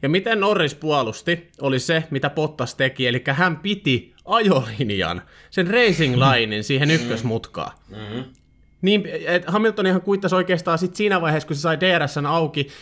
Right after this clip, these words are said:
Speaker 1: ja suoritti sen ohituksen ennen, kun se, tota, tulee se ihan loiva vasen ennen sitä ykkösmutkan jarrutusta, niin Hamilton ohitti jo ennen sitä, ei siinä, ö,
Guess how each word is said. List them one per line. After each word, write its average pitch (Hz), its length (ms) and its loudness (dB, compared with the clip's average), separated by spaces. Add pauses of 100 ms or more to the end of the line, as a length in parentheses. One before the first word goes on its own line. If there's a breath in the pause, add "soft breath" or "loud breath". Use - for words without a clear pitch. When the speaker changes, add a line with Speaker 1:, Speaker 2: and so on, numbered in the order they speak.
(120)
Speaker 1:
ja 135 60 -4
suoritti 175 360 0
sen 156 200 -2
ohituksen 170 760 -2
ennen, 175 520 2 (400 loud breath)
kun 147 200 -2
se, 131 340 2
tota, 131 380 0 (160)
tulee 147 200 2
se 143 220 0
ihan 160 240 2
loiva 147 280 2
vasen 143 380 2
ennen 143 320 2
sitä 131 200 -2
ykkösmutkan 123 640 -2
jarrutusta, 127 540 0
niin 120 100 0
Hamilton 170 360 0
ohitti 160 340 0
jo 147 120 2
ennen 156 380 2
sitä, 113 340 -2
ei 156 220 2
siinä, 147 460 2 (440 loud breath)
ö, 127 180 2